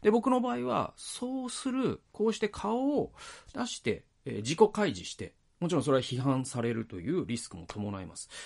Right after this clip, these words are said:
でもリスクを伴うからこそ誰かの心に刺さるってこともあると思うんですね。えー、なんで、その権利を得るために僕は公務員を辞めたのかもしれないなと思うんで、まあそういうことを考え合わせると、こ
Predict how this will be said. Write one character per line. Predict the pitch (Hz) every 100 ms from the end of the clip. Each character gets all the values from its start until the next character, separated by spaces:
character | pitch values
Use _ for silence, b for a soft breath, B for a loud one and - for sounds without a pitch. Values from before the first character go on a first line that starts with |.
| B
で | 247
も | 196
リ | 160 269
ス | -
ク | 262
を | 190
伴 | - 190 208 220
う | 151
か | 135
ら | 135
こ | -
そ | 143 226 -
誰 | - 165 147
か | 104
の |
心 | - 120 139 107
に |
刺 | - 101
さ | -
る | 101
っ |
て | -
こ | 98 95
と |
も | 95 85
あ | 104
る | 87
と | 82
思 | 80
う |
ん |
で | 80
す | -
ね。 | 139 B B B B
え | 170 175
ー、 |
な | 202
ん | 120
で、 | 123 -
そ | - 214
の | 240 - _ _
権 | - 262 233
利 | 143
を | 127 -
得 | 196
る | 202
た | 196
め | 226
に | 262
僕 | 127 101 -
は | 120 104
公 | - 104
務 | 107 107
員 | 92
を | 85
辞 | 92
め | 98
た | 98
の | 92
か | -
も | -
し | -
れ | -
な | -
い | -
な | 90
と | -
思 | 107 151
う | 107
ん | 92
で、 | 104 B B -
ま | 180
あ |
そ | 190
う |
い |
う |
こ | 190
と | 190
を |
考 | - 110 113
え | 123
合 |
わ | 131
せ | -
る | 107
と、 | - 92 -
こ | - 107 104